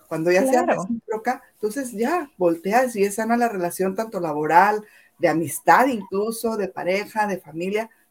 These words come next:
Speaker 1: Entonces ya preocúpate también por la otra persona.
Speaker 2: ¿Sabes qué, amiga? No es egoísmo, porque para poder amar a las otras personas, primero tienes que estar
Speaker 1: Exacto.
Speaker 2: tú, ¿no? O sea,
Speaker 1: Exacto.
Speaker 2: ¿cómo yo voy a poder cuidar y amar ahorita a Gabriel, ¿no? Que depende cien por ciento de otra
Speaker 1: Cien por ciento de ti.
Speaker 2: persona,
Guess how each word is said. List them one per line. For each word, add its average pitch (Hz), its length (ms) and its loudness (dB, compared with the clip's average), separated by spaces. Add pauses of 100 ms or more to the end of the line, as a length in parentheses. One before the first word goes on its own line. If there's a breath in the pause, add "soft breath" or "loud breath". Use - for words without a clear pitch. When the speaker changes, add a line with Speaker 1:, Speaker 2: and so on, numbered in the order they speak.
(120)
Speaker 1:
Entonces 226 320 -6
ya 247 160 2
preocúpate 254 480 -8
también 196 280 -8
por 196 120 -8
la 190 80 -2
otra 190 140 -8
persona. 175 380 -10
Speaker 2:
¿Sabes 494 440 0
qué, 233 80 6
amiga? 208 360 2
No 285 140 2
es 349 120 -4
egoísmo, 226 640 0
porque - 220 -6
para 233 240 4
poder 311 260 0
amar 339 220 0
a 285 60 -2
las 233 180 -2
otras 254 260 -6
personas, 240 440 -4
primero 254 560 0
tienes 233 340 -4
que 226 100 -4
estar 220 260 -4
Speaker 1:
Exacto. - 180 -16
Speaker 2:
tú, 226 200 0
¿no? 185 400 -2
O 202 40 -2
sea, 220 260 2 (140)
Speaker 1:
Exacto. - 400 -18
Speaker 2:
¿cómo 285 400 6
yo 254 420 8 (140)
voy 208 320 0
a 226 100 2
poder 226 640 2
cuidar 196 720 2
y 202 140 -4
amar 208 440 -2
ahorita 185 300 -4
a - 20 -4
Gabriel, 202 540 -4
¿no? 190 140 -8
Que 143 200 -10
depende 202 560 -6
cien 202 220 -10
por 208 140 -10
ciento 214 340 -6
de 151 100 -6
otra 151 220 -6
Speaker 1:
Cien 233 80 -4
por 214 80 -2
ciento - 0 -
de - 80 -4
ti. 240 220 4
Speaker 2:
persona, 208 140 -6